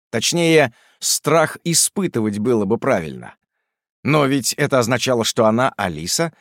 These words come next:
простая девушка из второго мира, сильнее многих здешних волшебников.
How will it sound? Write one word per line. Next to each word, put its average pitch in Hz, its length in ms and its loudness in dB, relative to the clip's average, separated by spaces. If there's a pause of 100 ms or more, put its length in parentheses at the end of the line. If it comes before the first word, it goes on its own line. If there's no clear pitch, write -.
(140)
простая 127 480 2
девушка 165 460 0
из - 280 0
второго 107 460 0
мира, 180 460 -2 (320)
сильнее 151 560 4
многих 135 500 2
здешних 175 540 -2
волшебников. 208 800 -2